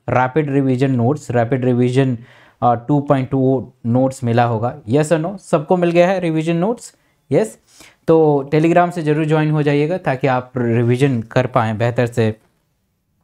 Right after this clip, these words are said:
रिवीजन कर पाएँ। चैप्टर वाइज हम हर दिन आठ बजे Unacademy पे free of cost करते हैं, आप सबको ज़रूर आना चाहिए। और, अ, अ, बीस तारीख से हमने ये मुहिम स्टार्ट किया है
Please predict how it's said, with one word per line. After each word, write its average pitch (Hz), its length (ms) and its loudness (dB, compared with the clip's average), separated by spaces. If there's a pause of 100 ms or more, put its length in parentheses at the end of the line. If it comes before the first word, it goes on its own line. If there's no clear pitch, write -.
(280)
रिवीजन 120 380 2
कर 117 180 0
पाएँ। 104 300 -4 (580)
चैप्टर 170 300 2
वाइज 180 260 0
हम 170 300 -4
हर 151 260 0
दिन 165 200 0
आठ 139 300 0
बजे 147 360 0
Unacademy 127 540 0
पे 135 120 0
free 185 380 0
of 156 60 2 (160)
cost 131 220 -2
करते 110 300 -8
हैं, 113 300 -6 (200)
आप 110 140 -4
सबको 120 320 -2
ज़रूर 113 360 2
आना 113 240 0
चाहिए। 113 360 -6 (400)
और, 117 320 2
अ, 110 260 0 (580)
अ, 107 180 0
बीस 135 360 0
तारीख 123 260 0
से 135 100 -4
हमने 120 300 0
ये 120 60 0
मुहिम 120 460 0
स्टार्ट 113 400 -4
किया 117 200 0
है 104 220 -6